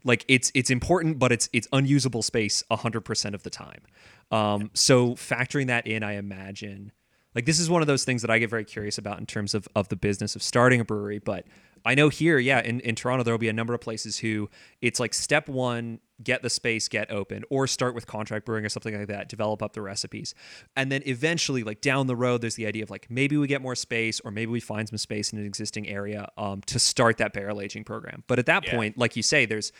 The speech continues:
Speaker 1: there's the time to start the program, and then there's the time to let it actually come to fruition.
Speaker 2: Yeah.
Speaker 1: Um, so there is that long wait time. And yeah, I think that's a really good point with Vancouver, where, like,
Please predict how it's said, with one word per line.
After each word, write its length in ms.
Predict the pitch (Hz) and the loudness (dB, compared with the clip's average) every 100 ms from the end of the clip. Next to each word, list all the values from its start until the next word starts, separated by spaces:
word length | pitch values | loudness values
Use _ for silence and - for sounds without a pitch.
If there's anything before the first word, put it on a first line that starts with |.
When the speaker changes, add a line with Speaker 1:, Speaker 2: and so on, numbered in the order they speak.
| - _ - | -20 _ -4
Speaker 1:
there's 220 | 120 113 | -2 -2
the 80 | 117 | -4
time 580 | - 131 135 135 131 123 _ _ _ _ _ | -4 -2 -2 -2 -4 -8 _ _ _ _ _
to 80 | - | -4
start 300 | - 139 147 | 2 2 2
the 80 | 160 | 0
program, 400 | 190 190 220 214 | 0 0 -2 0
and 160 | 127 127 | 0 0
then 80 | |
there's 160 | 123 120 | 0 -2
the 80 | 117 | -4
time 320 | - 113 107 | -4 -2 -2
to 100 | 110 | -4
let 160 | 107 104 | -4 -4
it 120 | - | -4
actually 460 | 95 101 - 104 98 | -4 -2 -2 -4 -6
come 160 | 101 | -10
to 100 | - | -10
fruition. 560 | - 104 104 101 - - _ _ _ _ _ - | -10 -6 -4 -4 -6 -10 _ _ _ _ _ -2
Speaker 2:
Yeah. 180 | - | 0
Speaker 1:
Um, 80 | 104 - | 0 0
so 160 | 135 | 4
there 160 | 127 175 | 6 6
is 180 | 160 180 | 6 4
that 180 | 220 | 2
long 300 | 139 131 139 117 | 2 2 2 0
wait 200 | 117 - | -2 -4
time. 400 | 107 85 85 120 135 | -8 -8 -12 -6 0
And 100 | 151 | 4
yeah, 140 | 156 | 4
I 60 | 135 | 4
think 140 | 180 | 0
that's 160 | 185 196 | 0 2
a 60 | 170 | 4
really 180 | 143 | 4
good 140 | 135 127 | 4 0
point 160 | 131 | -2
with 80 | 117 | -2
Vancouver, 420 | 120 113 135 113 | -2 0 -2 -2
where, 180 | 107 113 | -2 -2
like, 240 | 110 107 | -2 -6